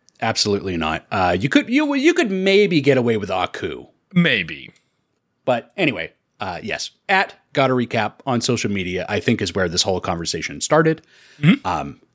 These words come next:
Speaker 1: and head to Apple Podcasts and Spotify. Drop us five-star reviews of the show. That really helps,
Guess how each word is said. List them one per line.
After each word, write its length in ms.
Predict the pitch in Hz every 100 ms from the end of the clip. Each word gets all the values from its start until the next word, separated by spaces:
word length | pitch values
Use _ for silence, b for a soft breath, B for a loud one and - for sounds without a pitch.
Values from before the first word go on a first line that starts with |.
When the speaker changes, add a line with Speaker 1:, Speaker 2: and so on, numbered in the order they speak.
| _ -
Speaker 1:
and 280 | 104 104 -
head 220 | 135 127
to 240 | 123 110 -
Apple 240 | - 180
Podcasts 640 | 156 135 120 120 117 - - b b b b _ -
and 360 | 101 90 85
Spotify. 720 | - 107 98 - 90 87 82 - _ _ -
Drop 300 | 101 92 -
us 220 | 92 -
five-star 680 | - 98 95 92 - 87 82
reviews 400 | 82 85 95 90
of 80 | 80
the 60 |
show. 300 | - 131 131
That 180 | 120 131
really 200 | 214 190
helps, 380 | 135 151 156